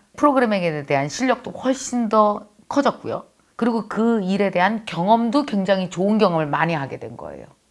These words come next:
취업할 때 제일 중요한 게 뭡니까? 이전까지 무슨 일 했어? 이게 제일 중요하잖아요. 그걸 뭐라고 그래요? 경력사원이라고 그러죠.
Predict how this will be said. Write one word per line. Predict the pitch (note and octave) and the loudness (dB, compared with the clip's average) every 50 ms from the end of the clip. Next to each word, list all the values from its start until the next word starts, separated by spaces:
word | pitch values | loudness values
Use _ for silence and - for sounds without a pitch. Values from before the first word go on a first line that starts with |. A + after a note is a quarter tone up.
| _ _ _ _ | _ _ _ _
취업할 | - - - D4 D4+ D4 D4 C4 B3+ | -10 -2 4 4 4 4 4 -4 -4
때 | - C4 | -4 -8
제일 | - - A#3 - - C4 A#3+ | -8 -8 -8 -2 0 -2 0
중요한 | - G#3+ G#3 G#3 F#3+ F#3+ | 2 0 2 2 2 0
게 | G3 F3+ | 0 -2
뭡니까? | C#3 B2 B2 A#2+ A2+ - C#3 F#3 - - _ _ _ _ _ - | -2 -2 -4 -4 -4 -4 -4 -4 -4 -8 _ _ _ _ _ -2
이전까지 | G3 G3 F3+ C4 A#3+ A3 B3 A3+ G3+ G#3+ | -2 4 4 4 4 6 2 2 4 2
무슨 | E3+ C#3+ E3 D#3+ G#3+ B3 A#3+ | 0 0 -2 -2 -2 -2 0
일 | A3+ F3+ | 2 2
했어? | - - - C#3+ | 2 2 0 -2
이게 | A#2+ C#3+ D#3+ B3 G#3 | -4 -2 0 0 0
제일 | F3+ F3+ F3+ - | 0 0 -2 -2
중요하잖아요. | - F3+ G3+ G3 F3 D#3 D3+ C3+ C3 - | -2 0 2 2 2 2 0 -2 -2 2
그걸 | - G#3+ A3 | 4 4 6
뭐라고 | D#3+ D3+ E3 D#3+ D3 | 6 6 6 6 4
그래요? | C#3+ C#3 | 2 -2
경력사원이라고 | C#3 C#3 D#3 E3+ F#3 F3+ F3+ G3+ F3+ E3 D#3 C#3 B2+ B2 A#2+ | -2 -2 0 0 0 0 2 2 2 2 2 -2 -6 -6 -8
그러죠. | A#2 A#2 - - D#2+ E2 | -10 -12 -14 -14 -14 -14